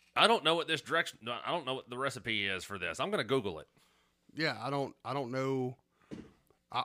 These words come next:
Speaker 2: I wanna look up something about this, this, this, and this. Oh, I'm, I'm gonna Google it. Well, for one, that's because anytime you type something into Bing, it's just a lawless wasteland over there.
Speaker 1: Yeah.
Speaker 2: You get fucking nothing but tragedy.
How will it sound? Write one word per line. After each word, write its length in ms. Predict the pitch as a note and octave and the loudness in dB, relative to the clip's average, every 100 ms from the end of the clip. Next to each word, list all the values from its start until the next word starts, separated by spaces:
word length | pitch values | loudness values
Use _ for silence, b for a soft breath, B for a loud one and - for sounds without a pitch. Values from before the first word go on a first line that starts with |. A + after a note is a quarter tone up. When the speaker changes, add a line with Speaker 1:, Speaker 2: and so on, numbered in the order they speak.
| - | 0
Speaker 2:
I 40 | E3+ | 2
wanna 160 | G#3 | 4
look 200 | D#3+ D3 | 4 0
up 120 | D#3 - | -2 -2
something 540 | D#3 D#3+ D#3+ D#3+ D#3 | -2 0 0 0 0
about 320 | D3 D#3 C#3 | 2 2 2
this, 160 | D#3 D#3 | -2 -4
this, 220 | D#3 D#3+ | -4 -2
this, 220 | E3 E3 | -4 -4
and 100 | D#3+ | -2
this. 360 | G3 D#3 - - _ - | -2 -2 -6 -20 _ -4
Oh, 180 | D3+ | 0
I'm, 160 | C#3+ D#3+ - | 0 0 -4
I'm 120 | C#3+ | -4
gonna 160 | C#3 | -4
Google 340 | B2 A#2 G#2+ F#2 | -4 -6 -8 -12
it. 100 | - _ _ _ _ _ _ _ _ _ _ _ | -18 _ _ _ _ _ _ _ _ _ _ _
Well, 180 | D#3 D#3 - | -6 -6 -4
for 180 | D3+ D#3 | -2 2
one, 360 | B3 A#3+ C3 B2+ B B B B B B - | 2 0 -2 -8 B B B B B B -6
that's 180 | E3+ | -4
because 520 | F#3 D#3+ C#3 C3 B2+ - | -4 -2 -2 -2 -6 -4
anytime 360 | D#3 F3 F#3 D#3 | -2 0 -2 -4
you 60 | |
type 200 | D#3+ D3 | -4 -6
something 260 | - C#3+ D3 | -4 -4 -4
into 140 | C3+ A2+ | -4 -6
Bing, 480 | B2 C3+ D#3 D#3+ B B B B | -6 -2 -2 -4 B B B B
it's 120 | - - | -8 -6
just 140 | C#3 | -6
a 40 | |
lawless 460 | B2+ B2 B2 A#2+ - | -4 -2 -2 -4 -8
wasteland 500 | A#2 A#2+ A#2 A#2 A2+ | -8 -8 -8 -8 -6
over 140 | A2+ | -6
there. 320 | A2+ A2+ A#2 - G2 | -6 -6 -6 -10 -2
Speaker 1:
Yeah. 200 | G#2 F2 | 2 2
Speaker 2:
You 80 | |
get 160 | D#3+ - | 2 -2
fucking 280 | C#3+ C3 B2+ | -4 -4 -4
nothing 240 | C3 C3 | -4 -6
but 100 | A#2 | -10
tragedy. 560 | - A#2+ A2 A2 G2 | -8 -8 -8 -12 -14